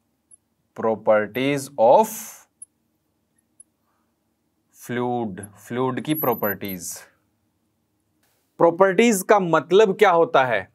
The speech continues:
प्रॉपर्टीज का मतलब होता है कैरेक्टरिस्टिक्स। अगर प्रॉपर्टीज फ्लूइड की है तो कैरेक्टरिस्टिक्स भी किसकी होंगी?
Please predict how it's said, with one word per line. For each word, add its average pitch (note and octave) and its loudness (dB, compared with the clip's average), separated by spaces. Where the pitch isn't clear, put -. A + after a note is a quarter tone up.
प्रॉपर्टीज F#3 2
का F#3+ 0
मतलब D#3 0
होता B2+ 2
है D#3+ 2
कैरेक्टरिस्टिक्स। - -2
अगर D3 0
प्रॉपर्टीज D3+ 0
फ्लूइड F3 2
की G3+ 2
है F3+ 2
तो F3+ 0
कैरेक्टरिस्टिक्स C#3+ -4
भी D#3 0
किसकी F3+ -4
होंगी? E3+ 0